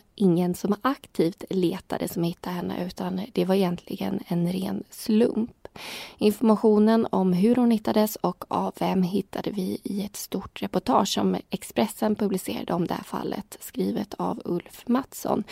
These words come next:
För det står nämligen inte med i själva domen. Men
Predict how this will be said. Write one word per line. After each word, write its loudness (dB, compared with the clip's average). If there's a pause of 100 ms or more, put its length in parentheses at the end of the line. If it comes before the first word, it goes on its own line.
(300)
För 4
det 8
står 2
nämligen 8
inte 2
med 0
i 0
själva -2
domen. 4 (500)
Men 6